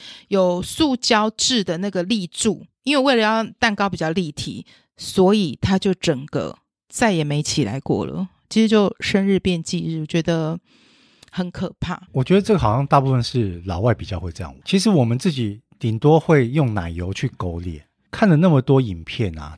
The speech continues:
Speaker 2: 大部分都是老外很喜欢在寿星吹蜡烛的时候，把寿星的头压到蛋糕里面。其实我们台湾人比较少这样。
Speaker 1: 你知道为什么吗？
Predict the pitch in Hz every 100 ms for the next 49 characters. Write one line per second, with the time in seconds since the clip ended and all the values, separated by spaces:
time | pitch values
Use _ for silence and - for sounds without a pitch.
0 | - 180 151 156 135 131 131 110 76 90
1 | 127 98 110 - 95 101 117 98 _ _
2 | - - - - 151 - 127 - 135 127
3 | 120 98 90 85 85 - 90 87 - 87
4 | 135 117 107 - 87 85 104 98 98 87
5 | - 101 87 82 85 71 80 80 _ _
6 | _ _ _ - 196 226 165 110 - 117
7 | 120 131 104 92 98 104 - 73 - -
8 | 190 214 214 202 156 143 143